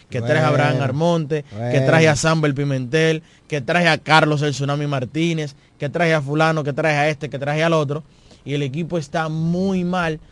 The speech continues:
Speaker 1: esta temporada, y por eso ayer licenciaron a su coach de picheo,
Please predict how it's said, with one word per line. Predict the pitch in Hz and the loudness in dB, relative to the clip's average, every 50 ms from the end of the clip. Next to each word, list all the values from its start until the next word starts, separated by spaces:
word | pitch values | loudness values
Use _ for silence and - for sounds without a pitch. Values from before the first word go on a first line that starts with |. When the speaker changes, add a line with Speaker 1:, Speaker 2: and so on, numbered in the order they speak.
| - - - - - | -20 -20 -20 -14 -6
Speaker 1:
esta | - 147 151 - 156 151 | -4 -4 -2 -2 -2 -2
temporada, | 135 160 151 139 156 160 156 151 147 139 139 139 139 - _ _ _ _ _ _ - | 0 -2 -2 0 0 0 2 2 2 0 0 -2 -6 -10 _ _ _ _ _ _ -8
y | - 131 135 123 | -4 -4 -4 -4
por | - 139 143 139 156 | -2 -2 0 2 4
eso | 185 196 175 - 165 156 - - | 4 4 2 0 -2 -8 -8 -8
ayer | - 139 135 131 135 139 139 131 131 139 - _ _ _ _ _ _ _ _ _ _ _ - | -6 -4 -2 -2 0 0 0 0 -2 -6 -10 _ _ _ _ _ _ _ _ _ _ _ -8
licenciaron | - 135 143 139 - 131 131 127 113 - 139 151 147 147 143 139 131 - - | -6 -4 -4 -2 -2 -2 -4 -4 -2 0 2 2 2 2 2 0 -2 -4 -6
a | 156 156 147 | -6 -6 -4
su | 127 147 123 | -4 -6 -4
coach | - 160 160 147 131 | 0 0 0 0 0
de | 147 139 | -2 -2
picheo, | 120 143 139 - 147 139 131 127 127 131 | -2 -4 -4 -2 -2 -2 -2 -2 -4 -6